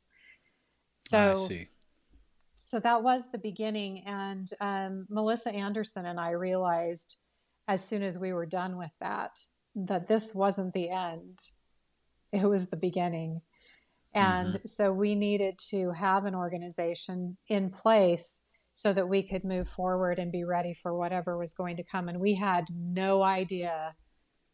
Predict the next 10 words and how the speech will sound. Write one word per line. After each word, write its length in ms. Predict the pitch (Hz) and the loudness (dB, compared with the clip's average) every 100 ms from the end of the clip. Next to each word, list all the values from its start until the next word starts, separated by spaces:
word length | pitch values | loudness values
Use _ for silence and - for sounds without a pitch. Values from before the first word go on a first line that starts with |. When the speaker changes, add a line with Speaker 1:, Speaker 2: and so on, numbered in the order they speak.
| _ _ _ _ | _ _ _ _
Speaker 1:
how 220 | - 185 | 0 2
bad 360 | 180 170 175 175 | 2 0 0 -2
it 100 | 175 | -6
was 160 | 185 - | -10 -10
going 280 | 170 170 165 | -10 -8 -8
to 80 | |
get. 520 | 165 - - - - - _ _ _ _ _ _ _ 180 | -6 -4 -4 -6 -10 -14 _ _ _ _ _ _ _ 0
But 480 | 196 180 - - 277 294 | 2 2 2 0 0 -4
we 280 | 202 220 226 | 0 2 2
went, 460 | 214 220 214 208 | 2 0 0 0